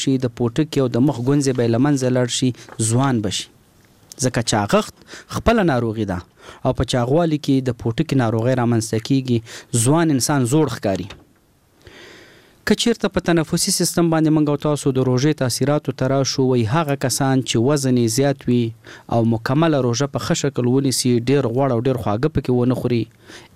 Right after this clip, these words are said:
افراط پکې ونه کړي، وایي هغوی چې د شپې له خوا خرېږي او یا وایي چې زه خپه څه کله لرمه، ساه مې بندېږي، نو هغه اضافي واز دی چې د تنفسي سیستم شاوخوا ته راټولې شوي دي، دا به ویلې شي او دغه ناروغ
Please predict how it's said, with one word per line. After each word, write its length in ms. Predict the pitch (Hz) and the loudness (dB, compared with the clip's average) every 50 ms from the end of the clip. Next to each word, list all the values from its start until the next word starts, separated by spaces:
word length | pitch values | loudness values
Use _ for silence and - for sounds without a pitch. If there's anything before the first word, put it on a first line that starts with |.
| - 117 | -4 -4
افراط 440 | - - - - 147 151 143 - - - | -4 -2 0 2 2 2 2 -2 -4 -6
پکې 180 | - 113 - 127 127 | -6 -2 0 0 2
ونه 180 | 127 123 127 117 - | 2 2 0 0 0
کړي، 100 | - 123 117 110 - - - - - - - - - 131 | 0 0 0 -2 -4 -10 -16 -20 -20 -18 -20 -6 -2 0
وایي 120 | 139 139 135 110 104 | 2 2 0 0 0
هغوی 280 | 160 170 156 156 151 139 | -2 0 2 2 0 0
چې 140 | - - 127 123 | -2 -4 -4 -4
د 100 | 117 - - | -2 -2 -2
شپې 300 | - - 156 156 143 135 | -2 0 0 2 2 0
له 40 | 117 - | -2 -2
خوا 120 | - 143 135 - - | -2 -2 -2 -2 -4
خرېږي 520 | - - 143 147 165 170 139 117 110 92 87 - _ _ _ _ _ _ - - - - - - 120 | -4 -2 0 2 2 2 0 0 -4 -6 -6 -10 _ _ _ _ _ _ -20 -20 -20 -20 -10 -4 0
او 60 | 123 131 | 2 4
یا 120 | 143 160 | 4 4
وایي 160 | 165 170 180 170 | 4 2 0 0
چې 180 | - 147 131 127 | 0 -2 0 0
زه 100 | 160 147 - | -2 -2 -2
خپه 220 | 156 143 - 147 - | -4 -2 -2 -2 -2
څه 80 | - 196 - | -2 -2 0
کله 140 | 156 135 127 | 0 0 0
لرمه، 280 | 117 113 117 110 104 90 87 - - - - | 0 0 0 0 0 -2 -4 -8 -10 -4 0
ساه 120 | - 165 190 196 | 2 2 2 2
مې 80 | 170 139 135 | 2 2 0
بندېږي، 460 | 120 113 104 107 104 - - 98 95 101 - - - - - - - - | -2 -2 -2 -2 -4 -4 -4 -6 -6 -6 -10 -16 -20 -20 -20 -8 -2 0
نو 80 | - 117 - | 0 0 0
هغه 300 | - 185 196 170 156 143 | 0 0 2 2 2 0
اضافي 340 | 131 127 135 127 120 - 147 139 | 0 0 0 -2 0 0 0 2
واز 260 | 143 139 135 135 127 127 127 | 2 2 0 0 -2 -2 -2
دی 100 | 123 123 | -2 -2
چې 160 | 120 - 123 117 | 0 0 -2 -2
د 80 | 110 110 117 | 0 0 0
تنفسي 420 | 117 117 107 - 135 135 - 165 - - | 0 0 0 -2 -4 -2 -2 -2 -2 -2
سیستم 320 | 226 - - - 131 117 - | -4 -4 -2 -2 -2 0 0
شاوخوا 300 | 127 117 113 - - 139 131 - | -2 -2 -2 0 -2 -2 0 0
ته 100 | 117 117 | 0 -2
راټولې 300 | 113 113 - 107 110 113 - - | -2 0 -2 -2 -2 -2 -2 0
شوي 200 | 165 156 143 127 120 127 | 0 2 2 0 0 -2
دي، 80 | 123 120 - - - - - - 156 | -4 -4 -6 -12 -18 -20 -10 -2 0
دا 80 | 160 165 156 | 0 0 2
به 160 | 139 135 135 151 | 0 0 2 2
ویلې 240 | 175 170 156 143 - - | 2 2 2 0 0 0
شي 120 | - 143 143 - - | 0 0 0 0 0
او 80 | 117 113 123 147 | -2 0 0 0
دغه 180 | 147 139 135 127 120 | 0 0 0 0 2
ناروغ 340 | 120 127 139 156 156 143 | 2 2 2 2 0 0